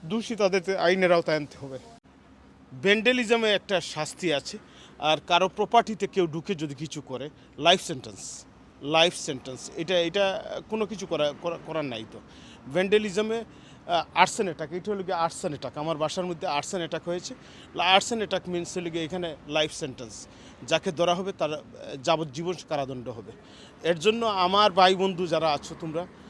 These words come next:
আমার বাঙালি ভাই বন্ধু, যিনি করেছেন ওনার ছবি এসেছে already, ফুটেজ আমার কাছে একবার ক্লিয়ার ফুটেজ আছে, যিনি করেছেন তার তো লাইফ সেন্টেন্স হবে।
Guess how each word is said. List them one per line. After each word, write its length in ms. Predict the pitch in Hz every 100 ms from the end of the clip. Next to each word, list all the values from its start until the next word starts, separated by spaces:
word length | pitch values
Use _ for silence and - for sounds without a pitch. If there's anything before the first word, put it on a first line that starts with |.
| - - - -
আমার 320 | 165 185 185
বাঙালি 380 | 170 165 180 185
ভাই 160 | 170
বন্ধু, 320 | 156 151 143 175 - - -
যিনি 360 | 123 113 208 226
করেছেন 480 | - 190 190 240 254 -
ওনার 200 | 170 175
ছবি 400 | - 175 165 196
এসেছে 320 | - 165 143
already, 340 | 131 123 127 175 - - - -
ফুটেজ 340 | 185 220 185
আমার 180 | 160 160
কাছে 200 | 156 160
একবার 180 | 147 151
ক্লিয়ার 280 | - 214 185
ফুটেজ 320 | 143 135 113
আছে, 220 | 107 - 110 - - - - -
যিনি 280 | 123 170 175
করেছেন 440 | 151 147 135 175 202 - - - - - -
তার 120 | 226
তো 120 | 226
লাইফ 260 | 175 196 196
সেন্টেন্স 440 | 170 139 135 135
হবে। 140 | 120